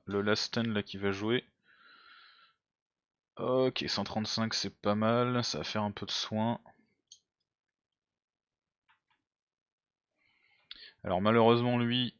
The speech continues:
euh, il va esquiver tous nos coups et ça va le soigner, enfin les trois premiers. Le ranger de support de man n'agit pas. Ils ont envie de faire le tour, hein, visiblement.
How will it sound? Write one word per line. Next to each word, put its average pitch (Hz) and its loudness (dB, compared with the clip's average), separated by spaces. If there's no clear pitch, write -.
euh, 175 0
il 104 -2
va 101 8
esquiver 107 4
tous - -2
nos 110 4
coups 120 -2
et - -4
ça 95 2
va 95 2
le 95 2
soigner, 95 -2
enfin - -6
les 87 -4
trois - -4
premiers. 95 -4
Le 90 -8
ranger 92 -4
de - -8
support - -4
de 92 -8
man 92 -8
n'agit 90 -8
pas. 110 0
Ils 101 -6
ont 110 -4
envie 143 -6
de 156 -12
faire 127 -4
le 110 -2
tour, 92 -6
hein, 90 -4
visiblement. 92 -10